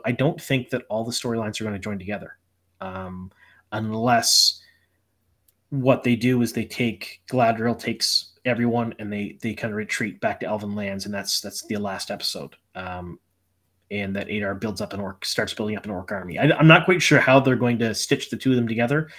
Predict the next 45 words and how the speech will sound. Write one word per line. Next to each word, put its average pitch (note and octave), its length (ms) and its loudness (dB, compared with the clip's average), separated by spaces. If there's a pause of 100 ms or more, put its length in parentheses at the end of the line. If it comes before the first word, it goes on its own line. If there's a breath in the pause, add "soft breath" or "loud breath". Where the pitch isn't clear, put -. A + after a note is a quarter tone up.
(220 loud breath)
other B2+ 180 4
than A#2 260 2
Galadriel A2+ 460 0
retreating, G2 520 -6 (560 soft breath)
uh, F#2+ 160 -6
with G2 140 -8
everyone G2+ 420 -6
back G2 440 -4 (120)
out A2 140 0
of G2 80 -8
the G2 60 -6
Southlands. - 640 -8 (280)
But G#2+ 100 -4
that's, - 480 -2 (280 soft breath)
that's, - 180 -4
that's - 220 -2
my B2 100 6
prediction, A#2+ 320 -2
that G#2+ 100 -6
they'll A2+ 100 0
probably A#2 300 2
retreat, A2 400 -2
they'll G#2+ 100 -6
go G#2 100 -8
back, G#2+ 400 0 (140)
they'll A#2+ 100 -2
meet A#2 160 0
the A#2+ 60 0
other A2 160 0
elves, G2+ 400 0
and F#2+ 380 -6 (420)
the - 80 -16
Forge A#2+ 280 2
will A2 80 -2
be A#2+ 100 2
completed A2+ 400 0
around A2 180 0
the G#2 60 -4
same A2 220 0
time, A2+ 220 -2
and A2+ 80 -2
they'll A2 80 -2
start - 260 -2
thinking A#2 340 -2
of G#2 220 -4